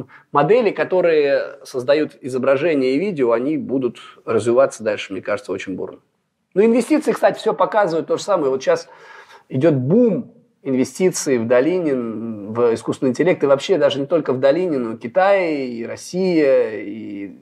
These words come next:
другие большие страны сейчас участвуют, начали включаться в гонку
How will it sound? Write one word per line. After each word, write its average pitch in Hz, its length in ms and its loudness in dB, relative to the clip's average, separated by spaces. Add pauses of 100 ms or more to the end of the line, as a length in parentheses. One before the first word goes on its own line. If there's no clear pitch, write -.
(420)
другие 135 360 0
большие 123 380 0
страны 160 380 2
сейчас - 640 -6
участвуют, - 580 -2
начали 147 480 0
включаться 123 600 -4
в 104 260 -4
гонку 135 640 0